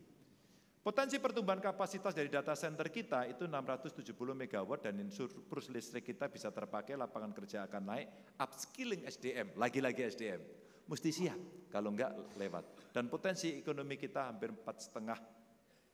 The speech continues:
tril-, empat ribu lima ratus triliun lebih potensinya. Maka Bapak Ibu, Anda punya pilihan, apakah kita akan mewujudkan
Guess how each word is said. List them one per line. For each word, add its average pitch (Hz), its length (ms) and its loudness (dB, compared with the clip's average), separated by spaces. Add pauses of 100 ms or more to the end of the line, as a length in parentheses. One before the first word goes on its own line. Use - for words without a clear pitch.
(140)
tril-, 107 480 -2
empat 117 240 2
ribu 131 240 0
lima 117 240 2
ratus 107 240 -2
triliun 107 240 0
lebih 95 240 -2 (400)
potensinya. 104 560 -2 (480)
Maka 123 320 2
Bapak 107 240 2
Ibu, 113 200 0 (600)
Anda 101 160 0
punya 101 240 2
pilihan, 104 460 -2 (320)
apakah 98 240 -6
kita 98 240 -4
akan 98 160 -2
mewujudkan 98 500 -2